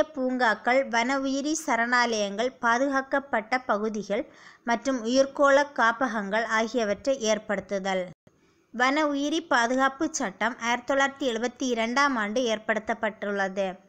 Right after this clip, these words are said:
இச்சட்டத்தின் முக்கிய அம்சங்கள் குறிப்பிட்ட வன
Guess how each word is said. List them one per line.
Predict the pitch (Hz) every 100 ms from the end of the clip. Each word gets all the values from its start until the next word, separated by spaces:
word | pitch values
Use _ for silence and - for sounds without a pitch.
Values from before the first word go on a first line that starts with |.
| _ _ _ _
இச்சட்டத்தின் | 269 - 277 269 277 302 277
முக்கிய | 226 214 277 269
அம்சங்கள் | 226 214 - 208 185 190 254 - - - _
குறிப்பிட்ட | - 302 269 302 285 285 294
வன | 247 226